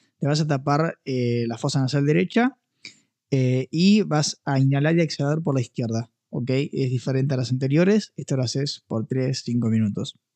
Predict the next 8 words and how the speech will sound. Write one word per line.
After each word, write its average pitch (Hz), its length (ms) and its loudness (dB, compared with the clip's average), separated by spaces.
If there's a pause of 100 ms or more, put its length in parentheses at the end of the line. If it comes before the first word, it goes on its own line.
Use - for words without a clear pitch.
(140)
nada 226 260 0
más. 208 300 -4 (1400)
También 170 400 4
tenemos 165 720 2 (200)
la 120 640 -2
afirmación 135 920 0 (760)
que, 120 560 2
mm, 113 380 0